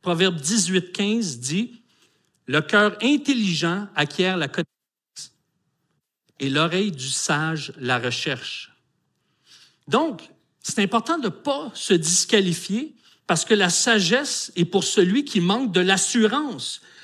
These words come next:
C'est ce qu'on voit dans le Proverbe neuf, les vrais, versets un à six. La sagesse est pour celui qui manque d'assurance,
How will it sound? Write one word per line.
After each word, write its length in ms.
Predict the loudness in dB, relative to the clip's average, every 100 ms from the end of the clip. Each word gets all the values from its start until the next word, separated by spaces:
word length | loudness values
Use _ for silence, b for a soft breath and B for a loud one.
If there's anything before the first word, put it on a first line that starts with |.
| B
C'est 180 | -2 0
ce 80 | 2
qu'on 200 | 0 2
voit 120 | 2
dans 120 | 2
le 100 | 0
Proverbe 420 | 0 2 2 2
neuf, 360 | 0 0 -2 0
les 100 | 2
vrais, 300 | 4 2 2 -2
versets 480 | 0 0 0 -2 2
un 140 | 2
à 120 | 2
six. 680 | 0 -2 -4 -4 -6 -8 -14 b b b b
La 160 | 0 2
sagesse 720 | 4 4 4 2 2 0 -2
est 60 |
pour 180 | -2 -4
celui 420 | -2 2 2 2
qui 260 | 0 0 0
manque 280 | 2 0 2
d'assurance, 800 | 0 2 2 2 0 -4 -6